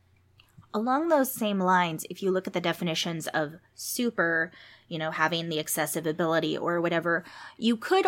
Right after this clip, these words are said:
also potentially argue that some of his physical abilities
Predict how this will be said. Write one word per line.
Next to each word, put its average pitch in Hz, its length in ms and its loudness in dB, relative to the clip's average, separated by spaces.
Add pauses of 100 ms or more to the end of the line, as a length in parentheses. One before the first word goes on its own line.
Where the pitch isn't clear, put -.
also 254 440 4
potentially 220 680 0
argue 196 640 4
that 185 240 0
some 226 240 2
of 247 120 4
his 208 320 2
physical 220 800 2
abilities 226 800 2